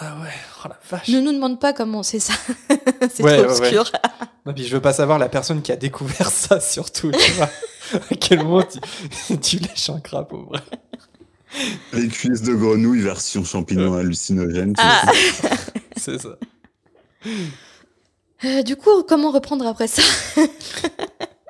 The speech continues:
Speaker 2: Bon, la sorcière, euh, elle propose directement à Ron des cabotins, justement, euh, comme on en a évoqué, mais elle préfère plutôt quelque chose pour soigner, euh, Croutard, comme le raconfortant.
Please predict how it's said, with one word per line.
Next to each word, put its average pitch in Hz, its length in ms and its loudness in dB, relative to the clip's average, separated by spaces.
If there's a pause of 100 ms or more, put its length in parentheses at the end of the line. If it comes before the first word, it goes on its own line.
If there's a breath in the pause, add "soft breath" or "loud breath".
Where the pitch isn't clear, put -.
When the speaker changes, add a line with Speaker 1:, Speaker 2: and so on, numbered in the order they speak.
(1500 loud breath)
Speaker 2:
Bon, 254 100 2
la 214 120 2
sorcière, 254 540 2
euh, 208 160 4
elle 208 100 2
propose 247 320 2
directement 226 540 0
à 220 80 -2
Ron 233 360 2
des 190 160 -6
cabotins, 226 640 0
justement, 214 680 -4
euh, 190 180 -6
comme 196 260 -6
on 196 140 -8
en 185 140 -8
a 196 140 -6
évoqué, 196 520 -4 (360 loud breath)
mais 220 80 0
elle 240 60 0
préfère 311 300 0
plutôt 294 260 -2
quelque 240 240 -2
chose 285 220 -2
pour - 180 -12
soigner, 254 600 2
euh, 208 40 -2
Croutard, 240 640 -4
comme 202 220 -6
le 226 100 2
raconfortant. 233 840 -6